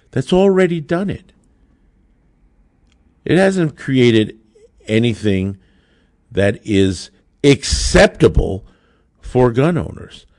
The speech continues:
It is instead created a gun owner's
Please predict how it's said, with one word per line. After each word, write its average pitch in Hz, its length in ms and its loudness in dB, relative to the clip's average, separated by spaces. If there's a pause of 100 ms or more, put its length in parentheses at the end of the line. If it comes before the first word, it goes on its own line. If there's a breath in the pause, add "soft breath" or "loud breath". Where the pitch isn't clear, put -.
(540)
It 170 260 4
is 151 220 4
instead 170 680 2
created 135 520 2
a 123 140 0
gun 131 320 0
owner's 151 480 2